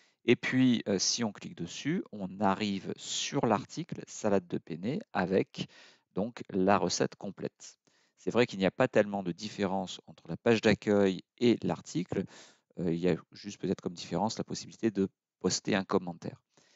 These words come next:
Mais, euh, bien entendu, cela va s'améliorer lorsqu'on va avoir un deuxième article. Sur la page d'accueil, il y aura la présence des, des deux articles et il faudra cliquer sur l'article que l'on veut voir pour le visualiser. Alors,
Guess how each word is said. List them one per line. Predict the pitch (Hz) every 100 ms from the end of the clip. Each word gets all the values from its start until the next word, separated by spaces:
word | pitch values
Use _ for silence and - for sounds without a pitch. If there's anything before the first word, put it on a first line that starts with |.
| _ _
Mais, | 104 123 107 - -
euh, | 90
bien | 80 90 87
entendu, | - 85 123 139 - -
cela | - - 90 92
va | 82 80 78
s'améliorer | - - 82 80 110 151
lorsqu'on | 98 -
va | 82 101
avoir | 101
un | 90 85
deuxième | - 120 113 110
article. | 110 - 98 - -
Sur | _ - 87
la | 82
page | 85 85
d'accueil, | 87 - 101
il | 90
y |
aura | 87 95
la | 92
présence | - 113 98 98
des, | - 80 87 - - _
des | 190
deux | - 98
articles | - - 151 - - - - _
et | -
il | 98
faudra | - 98
cliquer | - - -
sur | - - - 180
l'article | 151 - 120 117
que | -
l'on | 95 87
veut | 80
voir | 87 147 147 - - _ _ _ -
pour | 208 208 151
le | 127
visualiser. | 123 117 98 90 85 - - _ _
Alors, | 117 92